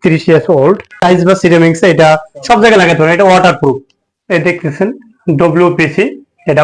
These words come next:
পাশে সাত ইঞ্চি, লম্বা দশ ফিট, এটা ওয়ালে এবং টিভির ক্যাবিনেটে লাগাতে পারেন। আমাদের কাছে অনেক ডিজাইন আছে, এই যে দেখতে পাইতেছেন চার ডব্লিউপিসির, এই যে দেখতে পাইতেছেন।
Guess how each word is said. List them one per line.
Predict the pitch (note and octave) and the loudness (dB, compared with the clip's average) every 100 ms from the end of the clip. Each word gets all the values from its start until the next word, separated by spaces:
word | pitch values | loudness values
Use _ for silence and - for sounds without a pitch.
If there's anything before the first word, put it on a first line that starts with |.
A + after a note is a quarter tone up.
| D#3 | 0
পাশে | D#3+ E3 D#3+ | -2 -2 -4
সাত | D#3+ F3+ | -2 -2
ইঞ্চি, | E3+ G#3 | -2 0
লম্বা | D#3 D#3 D#3 D3+ D#3 D#3 | 0 0 0 0 -2 -2
দশ | D3+ D3+ | -2 -2
ফিট, | F#3+ G#3+ - _ _ _ _ _ _ _ _ G5+ _ _ _ _ _ _ _ - | -4 -6 -10 _ _ _ _ _ _ _ _ _ _ _ _ _ _ _ _ -10
এটা | C#3+ D#3+ D#3+ D#3 | 0 2 4 2
ওয়ালে | D#3+ E3+ F3+ G#3 F#3 | 2 2 0 0 0
এবং | D3+ D3+ D3+ D#3+ - _ _ _ _ _ _ _ _ _ - | 0 0 0 -4 -10 _ _ _ _ _ _ _ _ _ 0
টিভির | F3+ F3+ F3+ F3 | 2 2 0 0
ক্যাবিনেটে | F3+ F3 F3 E3+ | 0 2 2 2
লাগাতে | D#3 D3+ D3+ | 0 -2 -2
পারেন। | D3+ A3 C4 - _ | 0 -2 -4 -12 _
আমাদের | D#3 F3 F#3+ | -2 0 0
কাছে | G3+ F3 | 0 0
অনেক | E3+ D3+ | 0 0
ডিজাইন | D#3 D3+ C#3 | 0 0 0
আছে, | G#3 C#4+ - _ _ _ _ _ _ _ _ | -2 -6 -10 _ _ _ _ _ _ _ _
এই | E3+ | -2
যে | C#3 C#3 | -2 -2
দেখতে | C#3 - | -4 -2
পাইতেছেন | C#3 C3+ C#3+ B3+ C4 - _ _ _ _ _ _ _ _ - | -2 -2 -2 -4 -6 -16 _ _ _ _ _ _ _ _ -6
চার | D3+ D#3+ - - D#3+ | -4 -6 -10 -6 -2
ডব্লিউপিসির, | E3 E3 D#3+ D#3+ - A3 - - _ - - - - - _ _ _ E3+ | 0 0 0 -2 -2 -6 -8 -20 _ -20 -16 -12 -12 -14 _ _ _ -4
এই | C#3+ | -2
যে | C#3+ | 0
দেখতে | C#3 C3+ C3+ | -2 -2 -2
পাইতেছেন। | C#3 C#3+ F#3+ | -2 -2 -4